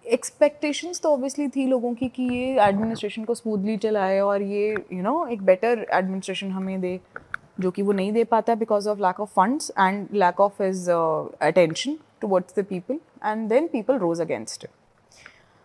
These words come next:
Now because of, uh, this also he is suffering a, uh, criticism from his public। Obviously that is a very big reason।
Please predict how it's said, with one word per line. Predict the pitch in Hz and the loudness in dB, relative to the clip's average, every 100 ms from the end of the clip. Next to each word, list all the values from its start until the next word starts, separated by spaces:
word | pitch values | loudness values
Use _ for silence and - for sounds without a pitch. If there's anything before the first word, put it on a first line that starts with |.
| _ _ 269 | _ _ 0
Now | 339 254 | 0 0
because | 240 - 240 220 233 330 359 | -4 0 4 4 4 2 0
of, | - - - 202 | -8 -14 -2 0
uh, | 202 202 208 190 - _ _ _ 196 | 2 2 0 -4 -12 _ _ _ -6
this | 190 190 320 320 - | -4 0 0 0 -4
also | 180 165 151 - 202 302 _ _ _ _ _ _ _ _ _ _ - 277 | 0 0 -2 -6 -6 -6 _ _ _ _ _ _ _ _ _ _ -4 0
he | 302 | 2
is | 294 294 | 2 0
suffering | 226 - 208 208 202 - - | -4 -2 -4 -4 -10 -10 2
a, | 180 269 403 - _ _ - | 4 4 2 -8 _ _ -6
uh, | 175 180 175 | -2 -2 0
criticism | 233 214 165 151 - 160 | 0 0 -2 -8 -10 -2
from | 196 180 | -2 -2
his | 170 | -8
public। | - - - - - _ _ _ _ _ _ _ _ - _ _ _ _ - | -8 -10 -10 -18 -20 _ _ _ _ _ _ _ _ -20 _ _ _ _ -2
Obviously | 170 202 269 | -2 0 0
that | 269 254 | 0 0
is | |
a | 277 | 2
very | 269 262 | 2 2
big | 277 | 0
reason। | 262 269 262 | -2 -4 -4